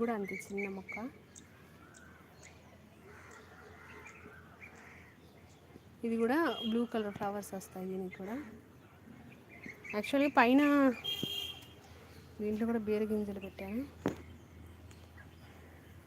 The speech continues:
మనకు తగ్గినట్టే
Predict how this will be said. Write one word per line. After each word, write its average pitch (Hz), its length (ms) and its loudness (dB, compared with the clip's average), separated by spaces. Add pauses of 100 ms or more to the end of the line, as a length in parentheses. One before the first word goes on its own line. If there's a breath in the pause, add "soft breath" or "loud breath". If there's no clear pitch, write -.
(1700)
మనకు 240 260 8
తగ్గినట్టే 240 500 8